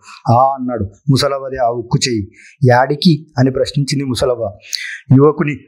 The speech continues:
మాట తడబడ్డది. తుపాకీ గుండ్ల మధ్య విహరించే ఆ యువకుడు నేడొక డెబ్బై ఏండ్ల ముసలవ్వ ప్రశ్నకు జంకాడు. అతని గుండె జల్లుమన్నది. కానీ వెంటనే గొంతు సవరించుకుని అన్నాడు,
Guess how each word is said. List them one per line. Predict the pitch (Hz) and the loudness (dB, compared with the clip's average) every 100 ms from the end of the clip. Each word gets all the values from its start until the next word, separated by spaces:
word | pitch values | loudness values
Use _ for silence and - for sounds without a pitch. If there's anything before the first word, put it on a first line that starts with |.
| - | -2
మాట | 127 127 139 | 0 2 -2
తడబడ్డది. | 139 135 143 131 113 104 101 - - _ _ - - - _ - | -6 -8 -6 -6 -6 -6 -8 -20 -20 _ _ -16 -16 -20 _ 4
తుపాకీ | 143 160 160 170 156 | 4 4 0 0 0
గుండ్ల | 139 147 147 | 0 -2 -4
మధ్య | 143 127 143 | -4 -4 -4
విహరించే | 135 127 131 - 120 | -4 -6 -8 -4 0
ఆ | 110 | 0
యువకుడు | 117 120 143 147 165 262 - - - - 131 | 0 0 0 2 0 -2 -6 -20 -20 -2 2
నేడొక | 135 156 156 | 4 2 0
డెబ్బై | 131 117 135 127 160 | -2 -6 -6 -2 0
ఏండ్ల | 160 156 143 | -2 -4 -4
ముసలవ్వ | 131 143 156 151 143 | -2 -4 -6 -8 -6
ప్రశ్నకు | 135 - 147 | -4 -2 -2
జంకాడు. | 123 131 139 147 123 104 - _ 127 | -2 -2 -2 -2 -2 -6 -16 _ -4
అతని | 131 143 | -2 -2
గుండె | 131 139 160 226 - - 139 | -2 -2 -2 -6 -12 -2 4
జల్లుమన్నది. | 98 120 147 175 175 127 110 | 6 6 2 0 -2 -4 -4
కానీ | 120 - 170 | -4 -2 -2
వెంటనే | 131 120 156 | -2 -4 -4
గొంతు | 160 127 123 | -4 -6 -4
సవరించుకుని | 147 139 135 131 - 117 | -4 -4 -6 -4 -4 -4
అన్నాడు, | 113 120 123 101 | -8 -10 -10 -10